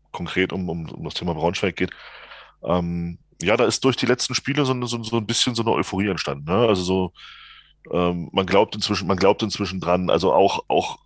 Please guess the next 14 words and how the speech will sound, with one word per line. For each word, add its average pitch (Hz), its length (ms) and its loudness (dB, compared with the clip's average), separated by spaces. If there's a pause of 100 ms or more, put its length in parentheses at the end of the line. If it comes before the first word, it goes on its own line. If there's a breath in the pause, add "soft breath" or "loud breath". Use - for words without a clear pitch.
(200)
Thomas 104 300 2
sagt 95 300 0
ganz 95 240 0
klar, 92 480 4
ähm, 90 420 -8
er 82 120 0
ist 85 100 -2
der 85 80 0
Meinung, 85 300 0
Braunschweig 85 360 0
wird - 200 -8
bis - 160 0
zum - 180 -4
Ende 98 360 2